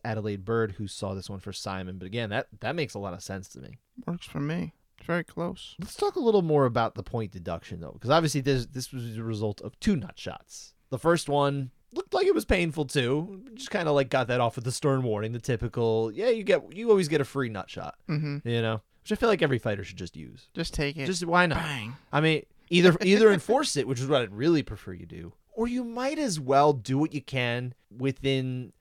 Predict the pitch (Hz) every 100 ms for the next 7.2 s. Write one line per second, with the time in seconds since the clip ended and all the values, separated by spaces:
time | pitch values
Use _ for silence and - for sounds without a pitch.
0 | _ _ 135 156 151 151 - 143 139 151
1 | 196 135 107 117 185 113 113 98 113 139
2 | - 175 147 139 - _ - 147 139 123
3 | 135 135 - 120 120 151 151 113 104 113
4 | 110 107 107 120 120 113 156 131 98 107
5 | 110 104 _ _ _ 135 143 147 147 156
6 | 143 131 135 127 127 135 131 123 117 127
7 | 107 101